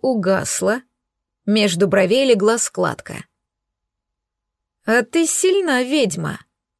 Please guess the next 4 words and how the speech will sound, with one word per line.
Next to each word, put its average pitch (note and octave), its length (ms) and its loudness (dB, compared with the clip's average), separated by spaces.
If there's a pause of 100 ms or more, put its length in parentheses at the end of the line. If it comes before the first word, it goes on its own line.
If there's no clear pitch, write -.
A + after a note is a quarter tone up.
(200)
серьёзно G3+ 640 2
сказала F#3+ 480 0
она. E3+ 340 -6 (720)
«Учту. F#3+ 600 -2